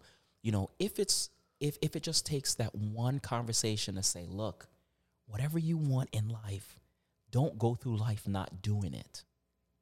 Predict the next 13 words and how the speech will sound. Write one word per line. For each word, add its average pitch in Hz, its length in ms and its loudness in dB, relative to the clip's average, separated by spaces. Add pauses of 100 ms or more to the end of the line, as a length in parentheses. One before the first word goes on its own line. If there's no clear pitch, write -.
(260)
right? 127 300 2 (460)
Um, 110 260 4
you 135 120 6
know, 117 180 2
sometimes 139 600 -2 (200)
we're 113 240 2
in 123 260 0 (200)
positions 107 540 4
and 98 120 0
we're 95 120 2
in 101 160 2
situations 92 680 0
where 90 440 -2